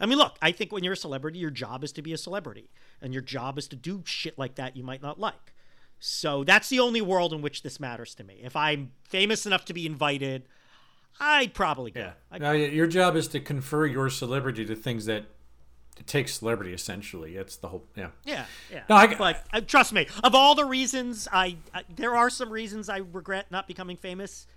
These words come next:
Speaker 1: This is
Speaker 2: This is
Speaker 1: not
Speaker 2: not one of them. Yeah, I, I, I think it's, I don't think there's any way either of us could, well, no, either of us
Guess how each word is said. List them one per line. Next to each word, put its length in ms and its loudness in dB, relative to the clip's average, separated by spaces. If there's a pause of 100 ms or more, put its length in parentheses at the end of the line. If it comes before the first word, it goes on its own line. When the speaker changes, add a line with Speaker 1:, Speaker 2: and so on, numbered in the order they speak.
(160)
Speaker 1:
This 120 -10
is 60 -14
Speaker 2:
This 100 -2
is 60 -2
Speaker 1:
not 160 4
Speaker 2:
not 40 -2
one 160 -2
of 80 -6
them. 120 -8 (360)
Yeah, 180 10
I, 220 12
I, 360 8
I 100 10
think 140 2
it's, 400 -2 (200)
I 60 12
don't 120 8
think 140 2
there's 100 0
any 140 4
way 220 6
either 260 4
of 80 -2
us 180 -2
could, 480 -4 (300)
well, 320 -2 (100)
no, 140 4
either 400 10
of 80 4
us 240 2